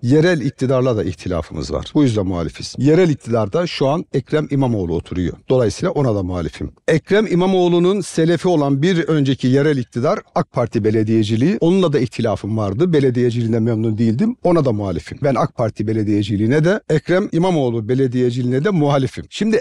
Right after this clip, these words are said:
Ekrem İmamoğlu hırsızlık yapmadıysa bunu söylemeyeyim mi? Adam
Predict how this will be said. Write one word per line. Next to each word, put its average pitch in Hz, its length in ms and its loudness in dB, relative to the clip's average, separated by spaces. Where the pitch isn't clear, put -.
Ekrem 202 360 0
İmamoğlu 156 600 0
hırsızlık 147 560 0
yapmadıysa 135 880 0
bunu 139 160 2
söylemeyeyim 127 680 0
mi? 85 220 -8
Adam 143 280 0